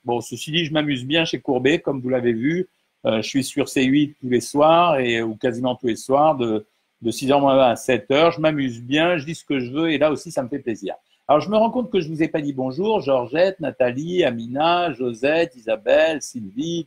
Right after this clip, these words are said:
Thérèse, Françoise, bon, Géro-, Jérôme, ça c'est marrant comme prénom. Claudine, euh, Josette, Erika, Ettore,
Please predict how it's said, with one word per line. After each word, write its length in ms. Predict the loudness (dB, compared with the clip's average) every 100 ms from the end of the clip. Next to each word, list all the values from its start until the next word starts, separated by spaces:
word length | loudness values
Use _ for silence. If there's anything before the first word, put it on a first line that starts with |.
| _
Thérèse, 580 | -4 2 4 4 2 -2
Françoise, 520 | -8 -8 0 4 4 2 _ _ -4
bon, 320 | 0 0 -2
Géro-, 440 | -4 -6 -6 -8 -10
Jérôme, 640 | -2 0 2 2 2 2 -4
ça 160 | -4
c'est 120 | -4 -4
marrant 240 | -2 -2
comme 140 | -4
prénom. 220 | -8 -8 -12 _ _ _ _ 0
Claudine, 800 | 6 6 4 2 2 4 4 2
euh, 240 | 2 2 2
Josette, 800 | 2 2 4 4 6 4 2 0
Erika, 920 | 0 -2 -6 0 4 4 4 0 0
Ettore, 500 | -2 -4 -6 -4 -2